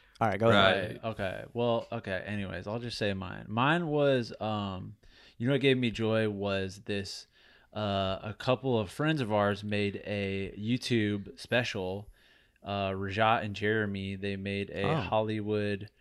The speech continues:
Speaker 3: Recorder. Just look up the Hollywood Recorder if you wanna watch this. And they did a roundtable with these actors, and it was an hour long, produced by Ha-, Harris Myerson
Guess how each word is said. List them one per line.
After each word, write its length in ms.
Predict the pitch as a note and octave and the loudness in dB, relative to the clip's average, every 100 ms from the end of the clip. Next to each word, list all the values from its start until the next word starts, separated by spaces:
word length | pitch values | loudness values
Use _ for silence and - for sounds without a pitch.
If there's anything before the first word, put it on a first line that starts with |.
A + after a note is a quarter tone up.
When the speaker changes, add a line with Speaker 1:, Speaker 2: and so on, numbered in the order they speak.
| _ _ _ _ G2+ | _ _ _ _ -6
Speaker 3:
Recorder. 760 | G#2 G2+ - A#2 B2+ A2 G#2 | -4 -4 -4 2 2 4 2
Just 180 | G2+ C3 | 2 2
look 120 | F#3+ | 6
up 160 | F#3+ B2 | 6 6
the 80 | A#2+ | 6
Hollywood 560 | B2 C#3 D3+ C#3 B2+ | 8 8 6 4 4
Recorder 720 | A2+ G#2 - A#2+ A#2+ G2 F#2 G2 | 2 -2 -4 0 0 2 -2 -6
if 140 | G#2+ | -4
you 80 | G#2 | -4
wanna 140 | G2+ | -2
watch 260 | F#2 F#2 - | -2 -2 -4
this. 160 | F#2+ | -8
And 100 | G#2+ | -4
they 100 | G2+ | -4
did 200 | G2+ G#2+ G2+ | 0 2 2
a 80 | |
roundtable 1000 | F#2+ G2 G2 A2+ G#2+ A2 G#2 G#2 G2+ G2 - - - - | 0 -2 0 -2 0 2 2 2 0 0 -4 -14 -20 -8
with 160 | G#2 F#2+ | -6 -4
these 180 | G#2 F#2 | -4 -4
actors, 800 | G2 A#2 A2+ - A#2+ A2+ A2 G#2+ - - _ | 2 2 2 0 0 2 0 -4 -12 -20 _
and 80 | A2 | -2
it 40 | |
was 140 | G#2+ G#2 | 0 0
an 80 | A#2+ | 0
hour 320 | G#2+ B2+ C#3+ | 4 6 8
long, 360 | C3+ B2+ C3 B2+ | 6 6 4 2
produced 300 | A2 A#2 G#2+ | 0 -2 2
by 140 | G#2+ | 0
Ha-, 360 | G2+ G2+ A2 A#2+ - | 0 2 2 2 0
Harris 320 | A#2 A2+ G#2 | 0 2 0
Myerson 760 | A2 A#2 A#2+ - A#2 A#2 A2+ | 0 2 2 2 -2 0 -2